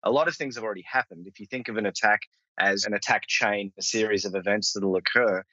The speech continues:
if we think of the earliest instances of particularly ransomware attacks, the initial entry points almost involve one or more of a few things. There's phishing emails, which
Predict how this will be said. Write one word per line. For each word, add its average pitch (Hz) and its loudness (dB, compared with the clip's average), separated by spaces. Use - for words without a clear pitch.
if 135 -6
we 139 0
think 156 2
of 139 -2
the 127 -2
earliest 135 2
instances 110 -4
of 101 2
particularly 117 0
ransomware 101 2
attacks, - 0
the 123 2
initial 156 2
entry 123 -2
points 104 -2
almost 135 0
involve 104 -4
one 120 0
or 107 -2
more 117 2
of 104 -6
a 123 -4
few 123 -2
things. 110 -2
There's 117 2
phishing 139 2
emails, 143 2
which - -6